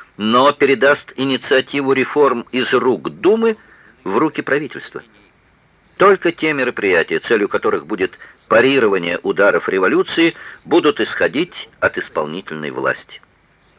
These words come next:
Этот порядок должен быть принят со всем мужеством и решительностью.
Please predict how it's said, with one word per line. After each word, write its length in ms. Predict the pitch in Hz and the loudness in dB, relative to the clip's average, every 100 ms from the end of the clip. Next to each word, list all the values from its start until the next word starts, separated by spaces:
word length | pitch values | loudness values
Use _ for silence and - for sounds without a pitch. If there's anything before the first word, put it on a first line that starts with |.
| _ _ _ _ _ _ _ _ | _ _ _ _ _ _ _ _
Этот 340 | 113 151 160 - | 0 2 0 0
порядок 480 | 147 151 147 143 | 2 2 0 -4
должен 400 | 80 113 92 80 | 0 0 0 -6
быть 200 | 78 85 | -8 -8
принят 340 | - 92 82 - | -6 -6 -6 -6
со 120 | 80 | -6
всем 260 | - 78 64 | -6 -8 -6
мужеством 640 | 82 165 185 - 143 151 _ _ _ _ _ _ _ | -2 -2 -4 -8 -10 -12 _ _ _ _ _ _ _
и 100 | 76 | -6
решительностью. 760 | 82 - 139 65 65 - - | -4 -4 -6 -10 -16 -18 -20